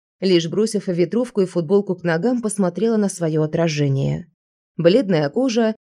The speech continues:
на шее и груди синяки, чёткие отпечатки пальцев. Он трогал требовательно, без ласки, изучая моё тело, ощупывая. Прикусила сухие искусанные губы,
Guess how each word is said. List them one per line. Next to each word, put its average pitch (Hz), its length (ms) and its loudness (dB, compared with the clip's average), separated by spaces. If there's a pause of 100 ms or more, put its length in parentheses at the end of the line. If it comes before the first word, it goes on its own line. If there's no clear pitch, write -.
(140)
на 175 220 4
шее 240 360 0
и - 20 0
груди 190 360 0
синяки, 190 580 0
чёткие 247 460 0
отпечатки 190 580 -2
пальцев. 156 640 -2 (360)
Он 175 200 4
трогал 185 380 2
требовательно, 196 800 0
без 170 240 0
ласки, 214 440 -2
изучая 208 440 0
моё 220 240 2
тело, 208 420 0 (120)
ощупывая. 147 1000 -2 (520)
Прикусила 180 600 0
сухие 208 500 0
искусанные 190 600 0
губы, 214 400 0